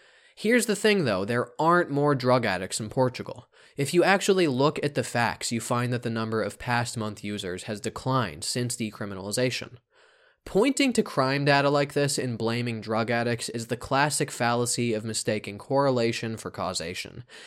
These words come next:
Except in this case, there isn't even a correlation, because the number of drug addicts has not been increasing.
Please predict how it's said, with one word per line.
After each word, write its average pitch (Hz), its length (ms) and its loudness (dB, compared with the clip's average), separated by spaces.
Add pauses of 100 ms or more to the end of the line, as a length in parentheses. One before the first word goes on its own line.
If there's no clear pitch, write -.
(100)
Except 170 440 4
in 147 120 4
this 165 220 4
case, 175 320 2
there 147 200 4
isn't 151 380 0
even 131 300 0
a 117 100 -2
correlation, 110 840 -4 (240)
because 147 260 0
the 143 100 2
number 151 360 4
of 120 160 2
drug 117 300 2
addicts 92 380 -2
has 113 160 -2
not 107 320 -2
been 101 120 -6
increasing. - 680 -6